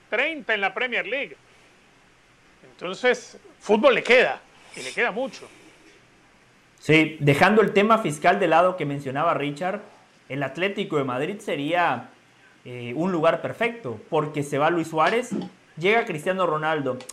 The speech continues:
Speaker 2: Además, eh, el otro día estaba viendo el documental del Cholo Simeone, buenísimo, me encantó, me encantó porque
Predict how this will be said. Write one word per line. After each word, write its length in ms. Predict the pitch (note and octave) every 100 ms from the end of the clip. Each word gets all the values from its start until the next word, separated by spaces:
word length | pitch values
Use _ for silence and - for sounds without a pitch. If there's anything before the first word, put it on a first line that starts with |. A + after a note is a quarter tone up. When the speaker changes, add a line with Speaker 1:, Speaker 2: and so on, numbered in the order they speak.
| - _
Speaker 2:
Además, 680 | - F3+ G3 A3 G#3 A#3+ - _ _ _ _
eh, 360 | E3 D#3+ D#3+ D#3
el 100 | E3
otro 240 | A3+ C4 C4
día 140 | B3+
estaba 260 | B3+ B3+ A#3+
viendo 240 | A#3 A#3
el 80 | A3
documental 640 | F#3 F3+ D3+ D3 D3+ G3 G3
del 220 | D#3 D3
Cholo 240 | F3 F3
Simeone, 400 | F3 C#3+ C3+ F#3+
buenísimo, 640 | G3+ A2+ C#3 F3 D#3+ C#3+
me 100 | A#2+
encantó, 560 | A#2 A#2+ A2 B2 D3 F3+ - _ -
me 100 | A#2+
encantó 420 | A#2+ A#2 A#2 D#3
porque 420 | D3+ C3+ A#2 -